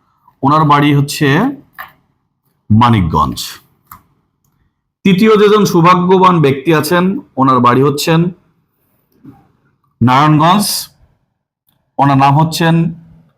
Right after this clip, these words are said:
মাইদুল ইসলাম সায়েম, ওনারও ফ্লাইট, উনি আমাদের সালাম ভাইয়ের ছেলে।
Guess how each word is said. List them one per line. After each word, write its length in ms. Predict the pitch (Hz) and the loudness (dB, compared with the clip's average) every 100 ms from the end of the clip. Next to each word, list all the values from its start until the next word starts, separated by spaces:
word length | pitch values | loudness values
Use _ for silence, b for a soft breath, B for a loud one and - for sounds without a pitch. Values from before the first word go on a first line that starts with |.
| _ _ _ - | _ _ _ -2
মাইদুল 320 | 127 151 165 | 0 2 0
ইসলাম 540 | 156 156 143 135 131 - | 0 0 0 0 -6 -12
সায়েম, 600 | - - 113 110 147 233 - _ _ _ _ _ - | -10 -4 0 0 -2 -6 -14 _ _ _ _ _ -6
ওনারও 300 | 127 123 117 | -2 0 0
ফ্লাইট, 460 | - 92 123 160 - | -2 -2 -2 -4 -6
উনি 140 | 143 143 | -4 -2
আমাদের 460 | 143 139 131 - _ _ _ | 0 0 -4 -8 _ _ _
সালাম 440 | - 131 131 131 | -8 -2 0 0
ভাইয়ের 180 | 127 120 | 0 0
ছেলে। 440 | - 113 78 65 | -2 -4 -4 -6